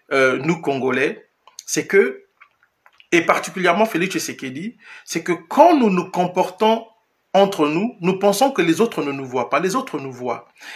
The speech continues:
Et comment voulez-vous que les gens accordent de l'importance ou de la crédibilité aux accusations de la R D C, de Félix Tshisekedi à l'égard du Rwanda, quand les autres chefs d'État le voient tout le temps en voyage ?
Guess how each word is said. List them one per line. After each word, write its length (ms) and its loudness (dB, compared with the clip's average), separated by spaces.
Et 180 4
comment 280 6
voulez-vous 480 2
que 140 0
les 160 4
gens 340 0
accordent 540 0
de 80 -2
l'importance 800 -2
ou 40 0
de 100 2
la 120 2
crédibilité 800 -2
aux 180 0
accusations 720 -2
de 120 0
la 100 6
R 260 4
D 120 0
C, 220 -2
de 120 -2
Félix 300 -2
Tshisekedi 400 -6
à 40 0
l'égard 280 0
du 80 -4
Rwanda, 440 0
quand 360 8
les 180 4
autres 180 4
chefs 180 -2
d'État 200 0
le 140 4
voient 280 4
tout 140 -2
le 60 -2
temps 160 0
en 40 2
voyage ? 600 0